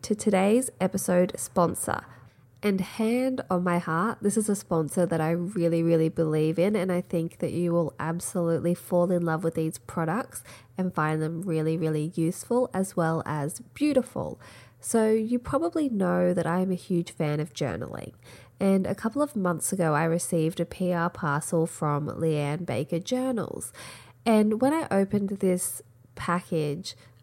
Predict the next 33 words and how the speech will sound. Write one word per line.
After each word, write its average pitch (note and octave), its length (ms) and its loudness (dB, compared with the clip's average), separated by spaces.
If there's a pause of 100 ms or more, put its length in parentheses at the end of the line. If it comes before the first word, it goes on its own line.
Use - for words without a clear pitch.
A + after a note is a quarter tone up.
(120)
I A3+ 100 2
was F4 160 2
blown G3 560 4
away F3+ 560 2 (420)
with F3+ 240 4
the F#3 120 4
journals. D3 720 0 (420)
Not B3+ 680 2
because, G#3 1120 2 (580)
I A#3+ 60 2
don't C4 100 4
know, C4 100 6
not B3 220 4
because D#4+ 240 0
I C4 60 6
wasn't G#3+ 300 6
expecting - 640 0
them G3+ 160 6
to G3+ 100 -2
be E3+ 100 4
great. D3+ 240 6
I E3+ 60 8
wasn't G#3 240 6
expecting G3 440 0
them E3+ 120 2
at E3 80 4
all. A#3+ 200 6
It - 60 4
was F3 140 2
a F3 40 4
P G3 280 0
R G3+ 180 2
parcel, F3 580 0